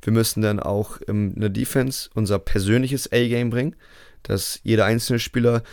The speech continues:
sich die Verantwortung nimmt, ich möchte meinen Gegenspieler stoppen. Und dann, wo wir uns dann den Vorteil erarbeiten können, ist durch Teamplay. Dass wir da, ähm, noch mehr gucken, dass wir da besser den Ball teilen und die offenen Würfe finden. Das wird die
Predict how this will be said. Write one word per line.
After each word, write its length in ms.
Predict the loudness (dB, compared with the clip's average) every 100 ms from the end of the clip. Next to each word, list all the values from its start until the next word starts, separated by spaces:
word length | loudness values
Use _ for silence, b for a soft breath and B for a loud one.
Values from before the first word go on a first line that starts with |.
| B B B -10
sich 260 | -6 -6
die 120 | -4
Verantwortung 520 | -2 0 2 2 0 -2
nimmt, 240 | -4 -6 -4
ich 160 | -2
möchte 260 | 0 0 0
meinen 140 | 0
Gegenspieler 500 | 2 0 -2 -4 -4
stoppen. 420 | -2 0 0 0 -6 b b b b b
Und 260 | -4 2
dann, 320 | 4 4 2 -2
wo 320 | -6 -2 2
wir 80 | 2
uns 160 | 2 0
dann 120 | -2
den 100 | -2
Vorteil 400 | 0 2 2 0
erarbeiten 480 | 2 0 0 0 -2
können, 260 | -2 -2
ist 320 | -2 -6 -8 -8
durch 180 | -8 -6
Teamplay. 500 | -2 -2 0 -4 -6 b b b -10
Dass 200 | -6 -2
wir 120 | 2
da, 300 | 2 2 -2 b b b
ähm, 380 | -4 -4 -4 -10 -16 -20 -8
noch 280 | -2 0 2
mehr 160 | 0
gucken, 260 | 0 -2 0
dass 160 | -2 -2
wir 60 |
da 180 | 0 2
besser 300 | 2 2 2
den 180 | 0 2
Ball 280 | 2 2 -2 -6
teilen 520 | 0 2 2 -2 -4 B B B B
und 460 | -2 0 -2 -4
die 100 | 0
offenen 380 | 0 2 2 2
Würfe 280 | 4 2 0
finden. 420 | 0 0 0 -4 B B -8
Das 200 | -4 0
wird 160 | 0 0 0
die 360 | 2 2 0